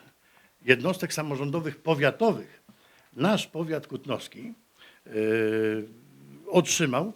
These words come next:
z kolei znów najwięcej środków ze wszystkich powiatów. Nie ma takiego drugiego powiatu w-, spośród dwunastu powiatów, jakie,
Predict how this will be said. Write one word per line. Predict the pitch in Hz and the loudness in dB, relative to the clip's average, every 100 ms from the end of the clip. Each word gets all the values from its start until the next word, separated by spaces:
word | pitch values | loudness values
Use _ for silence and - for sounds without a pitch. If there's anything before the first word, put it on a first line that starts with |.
| - _ | -14 _
z | - - | -16 -6
kolei | 190 185 | -2 -2
znów | 185 190 277 - | -2 -4 -6 -4
najwięcej | 170 180 156 170 131 - 180 254 - _ _ | 2 2 2 0 -2 -6 -6 -8 -14 _ _
środków | - 185 135 233 - | 0 0 -2 -10 -14
ze | 214 156 202 | -8 -4 -2
wszystkich | 208 196 220 | -4 -8 -10
powiatów. | - 247 269 - - - - _ _ _ _ - _ 127 | -4 0 0 0 -8 -20 -20 _ _ _ _ -20 _ 2
Nie | 170 208 | 4 4
ma | 160 | 0
takiego | 143 147 143 | -4 -8 -8
drugiego | 139 143 151 | -8 -6 -6
powiatu | 160 135 123 - 160 - _ _ | -8 -6 -6 -4 -6 -6 _ _
w-, | - 160 135 | -16 -14 -12
spośród | - 170 170 147 | -10 -8 -6 -4
dwunastu | 147 196 180 147 147 | 2 4 4 0 -6
powiatów, | 135 120 - 123 | -4 -4 -4 -4
jakie, | 123 135 | -6 -6